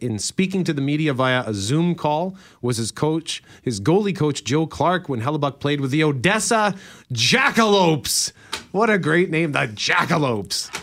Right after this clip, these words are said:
out of the North American Hockey League. Is that a real thing? The North American Hockey League?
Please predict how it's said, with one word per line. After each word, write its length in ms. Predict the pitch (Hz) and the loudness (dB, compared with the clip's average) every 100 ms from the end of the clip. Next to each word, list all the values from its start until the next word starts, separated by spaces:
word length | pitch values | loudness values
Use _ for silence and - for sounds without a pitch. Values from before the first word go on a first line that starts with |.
| - | -10
out 180 | - 131 | -4 -4
of 120 | 120 | -2
the 60 | 113 | 0
North 240 | 123 131 | 0 0
American 440 | 127 127 131 131 | 0 0 0 0
Hockey 440 | 110 - 160 160 160 | -4 0 0 0 0
League. 320 | 156 160 160 | 2 2 0
Is 1040 | 165 - - - - _ _ _ _ _ | -4 -10 -20 -20 -20 _ _ _ _ _
that 100 | 139 | -2
a 60 | 202 | 2
real 180 | 311 392 | 2 0
thing? 380 | - 190 349 330 | 2 0 0 -2
The 80 | 165 | 0
North 260 | 180 240 240 | 2 2 2
American 380 | 214 247 294 | 2 2 2
Hockey 300 | 196 175 - 262 | 2 2 2 2
League? 280 | 330 392 | 4 4